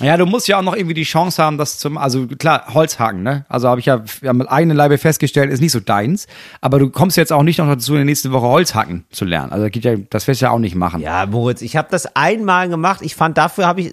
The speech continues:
Speaker 2: hab ich ja schon ein paar Scheite gesch-, ge-, wie sagt man?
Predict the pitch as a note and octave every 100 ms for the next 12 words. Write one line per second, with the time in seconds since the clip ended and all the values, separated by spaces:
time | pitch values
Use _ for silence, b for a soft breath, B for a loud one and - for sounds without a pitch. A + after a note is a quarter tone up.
0 | D#3 D#3 F3 E3 - E3+ - D#3+ E3 -
1 | - - - D#3+ G3 G3 F3 D#3 - -
2 | C3 C#3+ C#3 C3+ B2+ A#2+ - B2+ C#3+ -
3 | A#2 F#2 E2+